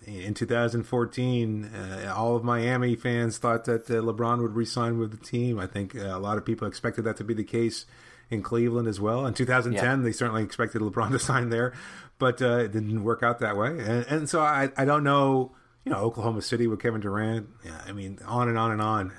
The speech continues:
Speaker 1: And I think even last summer, we had a pretty good feeling that Paul George would at least entertain the idea of signing with the Los Angeles Lakers. Uh,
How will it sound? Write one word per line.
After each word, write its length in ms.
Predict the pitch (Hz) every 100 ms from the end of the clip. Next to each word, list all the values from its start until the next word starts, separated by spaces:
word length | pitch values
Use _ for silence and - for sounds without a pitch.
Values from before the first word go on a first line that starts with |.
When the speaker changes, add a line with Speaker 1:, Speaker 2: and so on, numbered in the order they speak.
| 101 104
Speaker 1:
And 120 | 113
I 100 | 101
think 200 | 120 151
even 180 | 143 139
last 220 | 135 139
summer, 380 | - 139 120 98 101
we 140 | 104
had 140 | 127 117
a 40 |
pretty 220 | 104 120
good 160 | 101 104
feeling 380 | - 113 113 104
that 160 | 95 -
Paul 200 | 110 98
George 600 | 95 117 113 104 90 - - - - - _ _ _
would 160 | 143 120
at 140 | 107
least 320 | 117 147 139 -
entertain 560 | 139 117 - - 143 131
the 140 | 107
idea 340 | 98 95 107 92
of 80 |
signing 300 | - 110 101
with 100 | 92
the 60 | 90
Los 220 | 85 82
Angeles 380 | 95 92 92 -
Lakers. 460 | 98 101 117 113
Uh, 60 | 113